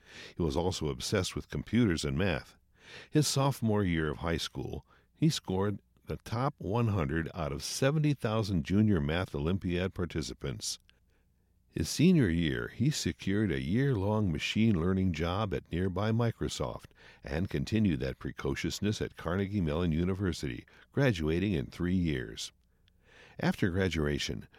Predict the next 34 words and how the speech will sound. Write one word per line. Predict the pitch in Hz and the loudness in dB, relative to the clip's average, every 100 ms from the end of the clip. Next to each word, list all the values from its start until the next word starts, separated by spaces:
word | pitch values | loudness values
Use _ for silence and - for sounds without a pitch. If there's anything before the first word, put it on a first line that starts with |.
| - - | -20 -8
Wang | 71 101 120 139 123 | -2 2 2 2 2
and | 82 85 | 0 -2
college | 95 85 73 - | -2 0 -2 -2
buddies | 73 82 95 - - - | -2 0 -2 -6 -16 -4
Kumail | 87 92 104 110 | 2 4 4 2
Jaffer | 90 85 78 95 98 | 0 0 -2 -2 -4
and | - 65 62 | -4 -6 -6
Cyrus | - - 82 90 80 - | -6 -2 0 2 0 0
Tabrizi | 78 73 98 82 64 64 - - - | -2 2 2 2 -2 -8 -12 -20 -2
were | 101 | 2
accepted | 95 - - 139 151 117 | 2 0 -2 0 0 2
into | 101 87 | 2 2
the | 82 | 0
prestigious | 87 80 - 117 101 98 | -2 -2 2 2 2 -2
Y | 73 76 104 107 - | -2 0 2 0 -2
Combinator | 117 110 90 82 82 87 - | -2 0 2 2 0 -2 0
Incubator | 120 - 76 67 69 | -2 0 -2 0 0
in | 87 95 104 | -2 0 -2
twenty | - 85 98 98 | 0 -2 0 2
nineteen. | 87 92 - 87 64 - - _ _ _ _ _ _ - - - | 2 0 0 -2 -2 -6 -16 _ _ _ _ _ _ -20 -12 -6
The | 87 | -2
trio | - 180 147 | 4 4 4
worked | 95 101 - | 2 -2 -6
hard | - 98 101 80 | -8 -2 0 2
on | 69 | 0
their | 62 | -4
goal | 67 78 73 65 | -2 0 0 -2
of | 58 | -4
building | 82 98 85 65 | 0 0 0 -4
hardware | 80 92 76 65 62 | -4 -2 -2 -6 -8
to | 71 | -8
facilitate | 73 71 95 87 73 69 | -8 -6 -2 0 0 -4
social | - 90 92 80 | -4 -2 -2 -4
connections, | - 73 90 - 65 - | -4 -2 -2 -4 -8 -10